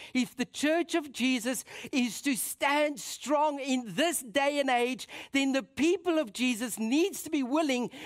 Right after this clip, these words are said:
to be fishing for people, and that is so much more than just saying people, "Hey, Jesus loves you." It is saying, "Let me show you, let me love you, let me be here for you, let me help you,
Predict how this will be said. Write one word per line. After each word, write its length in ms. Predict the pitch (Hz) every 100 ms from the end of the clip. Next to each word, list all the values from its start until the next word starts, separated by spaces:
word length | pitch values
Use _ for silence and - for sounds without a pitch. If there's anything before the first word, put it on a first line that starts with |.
| - -
to 120 | 285
be 160 | 254
fishing 520 | 233 - 349 - 330 262
for 160 | 285
people, 420 | 214 262 - 254
and 180 | 277 214
that 140 | 254 262
is 140 | 196
so 240 | - 247
much 260 | 240 233 -
more 220 | 214 202 269 -
than 160 | 226 180
just 280 | 226 196 -
saying 260 | 233 233
people, 280 | 190 202 190
"Hey, 200 | 175 190
Jesus 420 | 139 190 156 160
loves 300 | 170 170 147
you." 160 | 160 135 - - -
It 160 | 220 208
is 140 | 202
saying, 340 | 247 220 185
"Let 220 | 190 185 190
me 100 | 156
show 380 | - - 220
you, 240 | 214 185 165 - -
let 200 | 226 233 208
me 100 | 190
love 400 | 196 220 233 202
you, 140 | 226
let 200 | 214 220
me 120 | 233
be 340 | 160 - 247 247
here 160 | 226
for 180 | - 240
you, 100 | 208
let 200 | 240 -
me 120 | 233
help 440 | 190 - 247 269
you, 120 | 214